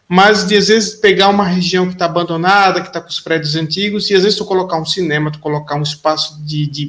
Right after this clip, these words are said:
cultura, gastronomia, tu consegue reviver, inclusive melhorar a questão da segurança, como acho que foi tu mesmo que falou antes,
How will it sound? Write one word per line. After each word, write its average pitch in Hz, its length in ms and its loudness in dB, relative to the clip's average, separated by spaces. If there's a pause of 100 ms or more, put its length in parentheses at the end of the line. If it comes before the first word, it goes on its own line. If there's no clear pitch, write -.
cultura, 160 480 2
gastronomia, 151 920 0 (400)
tu 180 120 -12
consegue 190 440 2
reviver, 185 520 4
inclusive 214 520 0
melhorar 214 360 2
a 208 40 -2
questão 208 320 -2
da 202 80 -2
segurança, 190 640 0
como 160 340 -4 (140)
acho 170 180 -4
que - 60 -18
foi 175 160 0
tu 180 160 -8
mesmo 180 240 2
que - 80 -8
falou 175 240 4
antes, - 480 -2